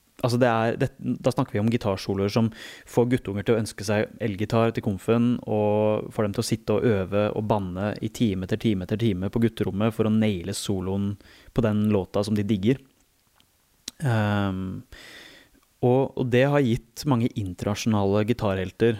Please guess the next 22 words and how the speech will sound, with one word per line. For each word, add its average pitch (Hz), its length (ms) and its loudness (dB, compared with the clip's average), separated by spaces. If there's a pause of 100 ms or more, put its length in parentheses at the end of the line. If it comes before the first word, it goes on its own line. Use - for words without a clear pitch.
eh, 101 380 -2
i 101 60 -2
og 101 40 -2
med 98 80 0
at - 180 -8
det 104 200 2
kanskje 101 260 -2
først - 160 -10
og - 60 -10
fremst 104 180 -2
er, 101 200 0
eh, 98 200 0
er 101 280 -2
England 104 520 0
og 101 240 0
U 104 80 2
S - 160 -2
A 208 160 2
som 123 160 -4
har 110 140 0
vært, - 340 -6
eh, 104 560 0